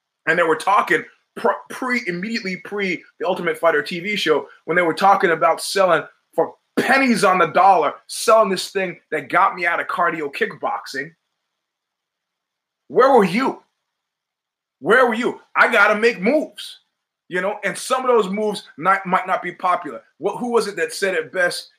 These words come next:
Uh, Himmler, who said, you know, "The curse of the great man is to have to step over corpses."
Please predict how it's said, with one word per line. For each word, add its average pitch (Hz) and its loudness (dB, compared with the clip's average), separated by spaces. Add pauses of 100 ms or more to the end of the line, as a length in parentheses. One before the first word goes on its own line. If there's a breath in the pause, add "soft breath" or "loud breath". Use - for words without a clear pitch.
(100)
Uh, 147 2
Himmler, 202 -4 (300)
who 175 -8
said, 160 2 (220)
you 175 -4
know, 170 2
"The 160 -2
curse 214 2
of 196 0
the 170 -4
great 175 -2
man 180 -2 (200 soft breath)
is - -10
to 175 -2
have 190 0
to - -10
step 196 -2
over 190 -2
corpses." - -2